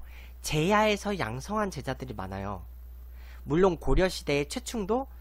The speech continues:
그, 최충도 그 문화시중을 그 역임을 하다가,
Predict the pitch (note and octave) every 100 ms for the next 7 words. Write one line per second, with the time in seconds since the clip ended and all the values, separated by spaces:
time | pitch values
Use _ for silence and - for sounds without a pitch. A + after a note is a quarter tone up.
0 | - - - - - B2+ A#2+ G#2+ - -
1 | - - - - - - - - D#4 -
2 | D4 C#4 C4 C4 - D3+ A2+ A#2+ G3 A#3+
3 | - G#3 G3 F#3+ F3+ D#3 - C3 A#2 G#2
4 | G#2+ D#3+ E3 D3+ B2+ G#2+ F#3 B3